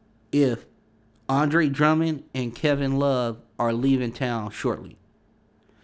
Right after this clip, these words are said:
If he's stuck behind Andre Drummond and Kevin Love and not getting the burn that he needs,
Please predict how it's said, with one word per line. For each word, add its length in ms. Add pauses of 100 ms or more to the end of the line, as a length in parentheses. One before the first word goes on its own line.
(280)
If 220
he's 240
stuck 340
behind 580 (160)
Andre 380
Drummond 520
and 180
Kevin 400
Love 340 (800)
and 140
not 240
getting 220
the 60
burn 520 (920)
that 140
he 140
needs, 580